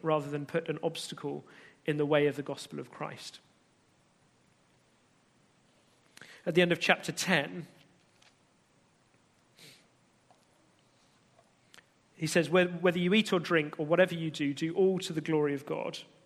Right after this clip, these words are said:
He talks about sharing in the gospel and, and the privilege that he gets to do that, and, uh, that he actually can't not do it because he's been,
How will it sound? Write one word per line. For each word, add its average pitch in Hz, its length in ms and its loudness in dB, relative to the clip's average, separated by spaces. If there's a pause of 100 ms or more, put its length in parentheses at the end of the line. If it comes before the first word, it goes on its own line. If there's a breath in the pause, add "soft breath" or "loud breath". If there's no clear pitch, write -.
(580 loud breath)
He - 60 -20
talks 170 220 -2
about 143 220 0
sharing 180 500 4
in 156 80 0
the 156 80 0
gospel 147 480 -4
and, 143 140 -6
and 147 180 -6
the 143 60 -8
privilege 156 480 0
that 147 100 -4
he 143 60 -4
gets 147 200 -4
to - 100 -10
do 143 200 -2
that, 139 240 -2
and, 143 240 -10 (460 loud breath)
uh, 143 180 -2
that 156 140 -2
he 160 120 -2
actually 175 280 -2
can't 175 340 2
not 185 280 -2
do 147 160 -6
it - 120 -4 (140)
because 156 260 -8
he's 151 180 -6
been, 139 280 -4